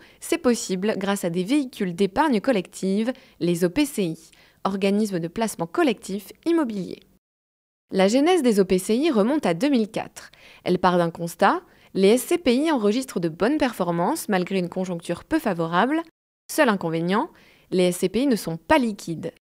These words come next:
Une alternative plus souple que les S C P I est donc créée, les O P C I. C'est en deux mille sept que les premières sociétés de gestion sont habilitées à gérer des O P C I.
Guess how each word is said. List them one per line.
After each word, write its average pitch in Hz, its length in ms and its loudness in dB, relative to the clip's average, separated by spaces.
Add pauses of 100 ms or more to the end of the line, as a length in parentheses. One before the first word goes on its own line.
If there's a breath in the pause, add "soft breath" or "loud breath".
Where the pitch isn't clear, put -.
(360)
Une 185 140 2
alternative 185 600 -2
plus 339 180 2
souple - 380 -6
que 247 100 0
les 220 100 8
S 196 160 2
C 190 120 2
P 196 140 0
I 180 140 0
est 160 40 -2
donc 156 220 -4
créée, 190 480 0 (240)
les 170 240 -2
O 175 40 -2
P 294 140 -2
C 226 200 0
I. - 260 -14 (960)
C'est 226 220 0
en 240 80 6
deux 330 120 4
mille 320 180 2
sept - 280 0
que - 80 -4
les 180 120 2
premières 214 400 0
sociétés 226 400 -2
de 190 100 0
gestion 185 560 -2
sont 220 260 0
habilitées 285 520 0
à 254 100 4
gérer 208 360 2
des 254 180 0
O 240 60 2
P 233 120 0
C 208 200 -4
I. 147 40 -6